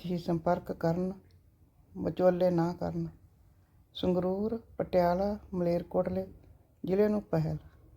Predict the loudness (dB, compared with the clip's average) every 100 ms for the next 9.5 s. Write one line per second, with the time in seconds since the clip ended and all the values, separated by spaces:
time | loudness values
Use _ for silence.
0 | -20 -20 -20 -20 -20 -20 -20 -6 -2 4
1 | 4 4 -2 -2 0 0 -4 -10 -16 -20
2 | -20 -20 -20 -4 -2 0 0 0 0 -4
3 | -4 -6 -8 -20 -20 -20 -20 -18 -4 2
4 | 4 4 2 0 -2 -8 -16 -20 -20 -20
5 | -20 -20 -20 -20 -20 -20 -20 -20 -20 -20
6 | -10 -2 2 4 4 4 2 4 2 2
7 | 0 2 2 0 -8 -6 -2 -2 -4 -4
8 | -2 -2 -6 -16 -20 -10 -6 -2 -2 0
9 | 0 0 0 0 -2